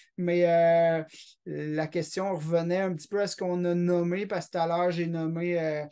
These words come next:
euh, c'était marqué oui en présentiel ou oui en hybride, mais en même temps, là, c'est vraiment, si vous avez répondu non, peut-être que le virtuel vous intéresse aussi.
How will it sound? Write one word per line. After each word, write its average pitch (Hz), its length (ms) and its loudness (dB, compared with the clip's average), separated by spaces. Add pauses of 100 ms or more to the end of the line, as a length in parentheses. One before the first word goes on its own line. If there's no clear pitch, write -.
(440)
euh, 151 240 -2
c'était 165 180 -4
marqué 165 340 -4
oui 180 300 0
en 175 60 0
présentiel 165 580 0
ou 170 60 -2
oui 175 180 -2
en 170 160 -2
hybride, 165 420 -2
mais 190 160 -2
en 175 120 -2
même 165 240 -6
temps, 190 240 -4
là, 196 120 -2
c'est 196 180 -2
vraiment, 175 640 0
si 175 200 -10
vous 160 100 -8
avez 175 220 0
répondu 170 500 -2
non, 170 420 2
peut-être 190 380 -4
que 175 300 4
le 165 100 -4
virtuel 160 540 -6
vous 156 280 -8
intéresse 160 600 -6
aussi. 175 400 -14